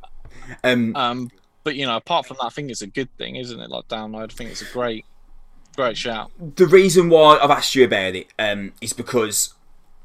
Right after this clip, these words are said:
Speaker 1: I think that there's a lot of emphasis on the lineup of Download and how that reflects the current state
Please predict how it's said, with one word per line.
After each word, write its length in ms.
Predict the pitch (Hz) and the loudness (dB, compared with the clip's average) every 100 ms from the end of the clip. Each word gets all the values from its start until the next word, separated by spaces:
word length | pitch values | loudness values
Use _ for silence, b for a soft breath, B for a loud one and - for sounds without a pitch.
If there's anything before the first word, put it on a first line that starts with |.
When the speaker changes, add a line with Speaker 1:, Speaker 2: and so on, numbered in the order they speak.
| - - - - | -20 -20 -6 -4
Speaker 1:
I 20 | |
think 180 | 151 139 | -2 -2
that 120 | 123 | 2
there's 140 | 135 | 4
a 80 | 135 | 6
lot 140 | 143 143 | 6 6
of 60 | |
emphasis 460 | 143 127 131 131 - - | 2 0 -4 -2 -4 0
on 360 | 120 113 110 | 2 2 0
the 200 | - 123 | 0 2
lineup 400 | 117 117 110 107 | 4 4 4 -2
of 140 | 113 110 | -6 -2
Download 580 | 107 98 101 98 98 - | -2 -2 -2 -2 -4 -4
and 220 | 104 101 | -4 -4
how 240 | - 113 107 | -4 -2 0
that 260 | 110 110 | -2 -2
reflects 640 | 107 - 123 107 - - - | -8 -6 -4 -4 -6 -10 -8
the 160 | 104 | -10
current 440 | - - 117 113 - | -10 -2 0 0 -4
state 460 | - 110 101 95 | -4 -4 -4 -8